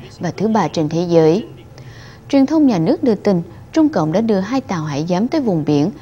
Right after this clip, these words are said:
để tái khẳng định tuyên bố chủ quyền của mình. Nhưng Nhật Bản cho biết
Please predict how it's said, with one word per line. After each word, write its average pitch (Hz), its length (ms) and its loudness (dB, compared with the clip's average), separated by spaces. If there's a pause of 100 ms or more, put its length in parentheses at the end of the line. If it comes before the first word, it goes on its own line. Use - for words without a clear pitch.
(120)
để 165 120 -2
tái - 240 -2
khẳng 190 260 -4
định 147 200 0
tuyên 170 180 -2
bố 214 120 2
chủ 165 240 -2
quyền 160 160 0
của 160 160 0
mình. 202 260 4 (460)
Nhưng 165 320 2
Nhật 156 180 -2
Bản 151 180 -2
cho 185 160 0
biết 196 240 2